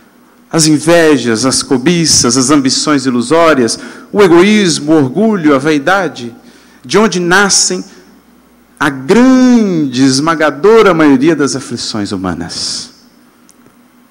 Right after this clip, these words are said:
Pelo simples fato de não entrever esses horizontes. Um vínculo, portanto, que Kardec faz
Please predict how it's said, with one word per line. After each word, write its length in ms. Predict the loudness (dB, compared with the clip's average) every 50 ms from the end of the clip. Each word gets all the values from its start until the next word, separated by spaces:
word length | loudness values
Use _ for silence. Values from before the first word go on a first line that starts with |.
| _ _ _ _ _ _ _ _ _ _ _ _ _ _ _ _ _ _ _ _ _ _ _ _ _ -20 -4 0
Pelo 200 | 2 2 2 2
simples 480 | 0 -2 -2 -4 -4 -6 -6 -6 -6
fato 440 | -4 -4 -4 -4 -4 -6 -10 -16 -20 -20 -20 -20 -20 -20 -20 -20 _
de 140 | -6 -4 -2
não 240 | 0 2 2 2
entrever 800 | 2 2 0 0 -2 -2 -2 -2 -2 -4 -2 0 2 2 2 2
esses 320 | 0 0 -2 -4 -6 -6 -6
horizontes. 1120 | -6 -6 -6 -8 -8 -10 -14 -14 -14 -12 -10 -8 -8 -8 -8 -8 -10 -12 -14 -14 -18 -20 _ _ _ _ _ _ _ _ _ _ _ _ _ _ _ _ _ _ _ _ _ _ _ _ _ _ _ _ _ _ _ _ _ _ _ _ _ _ _ _ _ _ _ _ _ _ _ _ _ _ _ _ _ _ _ _ _ _ _ _ _ _ _ _ _ _ _ _ _ _ _ -6
Um 160 | -2 -2 -2
vínculo, 600 | -2 -2 0 0 2 2 0 0 0 0 2 2
portanto, 580 | 2 2 0 0 -2 -4 -2 -2 0 -2 -2 -2
que 120 | -6 -6
Kardec 500 | -6 -4 -4 -4 -4 -2 -2 -4 -4 -4
faz 680 | -10 -10 -6 -4 -4 -4 -4 -6 -6 -8 -8 -12 -18 -20